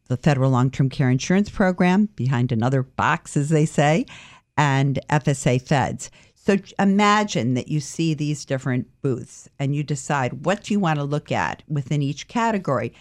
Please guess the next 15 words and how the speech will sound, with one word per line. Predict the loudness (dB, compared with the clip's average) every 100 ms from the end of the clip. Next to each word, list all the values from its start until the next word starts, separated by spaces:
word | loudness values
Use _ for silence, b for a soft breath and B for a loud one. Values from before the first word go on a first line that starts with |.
| b b
You | -6
click | -6 -4 -2 -2 -4 -2
on | 2 2
that, | 2 2 0 -4 _ _ _ _ _ _ _ _
uh, | -6 -4 -4 -6 -12 _ _
category | -6 -2 0 -2 -2 -2 -2 -4 -2
and | 0
you'll | 0
see | -2 -2
the | -2 -2 -2
individual | -2 0 -4 -4 -6
carriers. | -6 -4 -2 -2 -4 -10 -14 _ _ _ -12
At | 0
that | 2 2 0
point, | 0 0 0